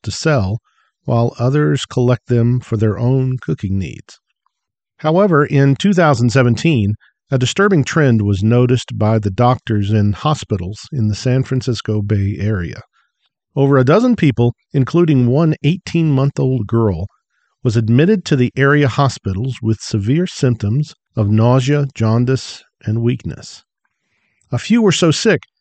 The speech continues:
they required liver transplants to survive. But what had caused this cluster of acute illnesses?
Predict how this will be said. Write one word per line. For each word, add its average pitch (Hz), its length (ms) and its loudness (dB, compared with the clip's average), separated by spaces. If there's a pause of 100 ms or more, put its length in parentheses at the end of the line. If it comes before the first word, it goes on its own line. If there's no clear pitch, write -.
(280)
they 151 140 2
required 160 560 0
liver 160 360 0
transplants 104 800 -4
to 110 160 -4
survive. 107 640 -6 (440)
But 123 200 -6
what 156 180 -4
had 123 160 -2
caused 120 480 0
this 104 220 -2
cluster 120 500 -4
of 104 180 -6
acute 107 300 -2
illnesses? - 560 -4